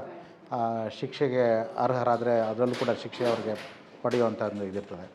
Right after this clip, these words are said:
ಆ, ಇದು ಹೇಳೋಕ್ಕಾಗೋದಿಲ್ಲ, ಯಾಕಂದ್ರೆ ಇದು, ಮ್, ಕಂದಾಯ ಮತ್ತು ಅರಣ್ಯ ಇಲಾಖೆ ಇವೆಲ್ಲವೂ ಜಂಟಿಯಾಗಿ ಮಾಡುವಂಥ ಕೆಲಸಗಳಿದ್ದಾವೆ. But ನಮ್ಮ ಅಧಿಸೂಚನೆ ನಮ್ಮ ಹೆಸರಲ್ಲೇ ಇರೋದ್ರಿಂದ ಅಧಿಸೂಚನೆ ಎರಡು ಸಾವಿರದ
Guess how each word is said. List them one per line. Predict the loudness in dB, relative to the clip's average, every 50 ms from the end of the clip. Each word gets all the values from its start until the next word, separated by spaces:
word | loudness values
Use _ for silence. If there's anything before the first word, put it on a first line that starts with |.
| -6 0
ಆ, | 4 6 6 6 6 4 2 0 -4 -8 -6
ಇದು | -2 2 2 4 4 2
ಹೇಳೋಕ್ಕಾಗೋದಿಲ್ಲ, | 0 0 2 2 2 2 4 2 2 2 2 2 2
ಯಾಕಂದ್ರೆ | 2 0 0 -4 -4 -2 -2 -2 -2
ಇದು, | -2 -2 -2 -4 -4 -6 -10 -12 -10
ಮ್, | -8 -8 -6 -6 -6 -6 -6 -6 -6 -8 -10 -16 -20 -20 -20 -20 -18 -18 -6 -2
ಕಂದಾಯ | 0 0 4 6 6 6 6 6 6 6 6 6 4 4 2 -2 -6 -10 -10
ಮತ್ತು | -10 -6 -4 -2 -2 -2 0
ಅರಣ್ಯ | 0 0 0 2 2
ಇಲಾಖೆ | 2 2 2 0 2 0 -2 -2 -2 -4 -6 -8
ಇವೆಲ್ಲವೂ | -4 -2 0 2 2 2 2 2 0 -2
ಜಂಟಿಯಾಗಿ | -2 -4 -6 -4 -2 0 0 0 0
ಮಾಡುವಂಥ | -2 -2 -2 -4 -4 -6
ಕೆಲಸಗಳಿದ್ದಾವೆ. | -8 -8 -10 -10 -10 -10 -10 -8 -8 -10 -12 -12 -14 -20 -20 -20 -20 -20 -20 -20 -20 -20 -18 -14 -14
But | -12 -12 -8 -4
ನಮ್ಮ | -2 0 2 4 6 8 8 8 6 4 2 -2 -8 -8 0 2
ಅಧಿಸೂಚನೆ | 4 4 4 4 4 2 0 0 2 2 2 2 2 2 -2 -4 -8 -12 -16 -16 -18 -18 -18 -14 -4 0
ನಮ್ಮ | 0 2 2 2
ಹೆಸರಲ್ಲೇ | 0 2 2 2 4 6 6
ಇರೋದ್ರಿಂದ | 6 6 6 4 4 2 0 0
ಅಧಿಸೂಚನೆ | -2 0 0 -2 -2 -2 -4 -4 -4 -4 -4 -2 -2 0 2
ಎರಡು | 2 2 0
ಸಾವಿರದ | 0 0 0 0 2 0 0 0 0 -2 -4